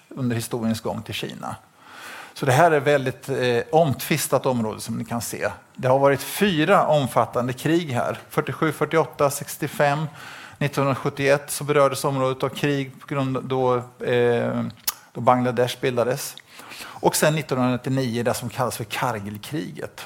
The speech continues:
Så här har vi haft omfattande kon-, konflikter och vi får ju här direkt bilden av att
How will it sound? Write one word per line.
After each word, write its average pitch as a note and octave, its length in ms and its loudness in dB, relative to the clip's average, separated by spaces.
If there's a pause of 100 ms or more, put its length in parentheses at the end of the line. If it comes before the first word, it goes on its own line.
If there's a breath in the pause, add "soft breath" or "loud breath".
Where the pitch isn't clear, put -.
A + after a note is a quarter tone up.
(580 loud breath)
Så - 120 -2
här E3 180 8
har E3 60 4
vi C3+ 100 0
haft C#3 240 4
omfattande F3 760 4
kon-, D#3+ 300 -2 (260)
konflikter C3+ 580 0
och C#3 80 0
vi C#3 40 0
får F3 300 4
ju C#3 60 4
här C#3 140 4
direkt A#2+ 380 2
bilden A#2 320 -2
av G#2 220 2
att - 280 -4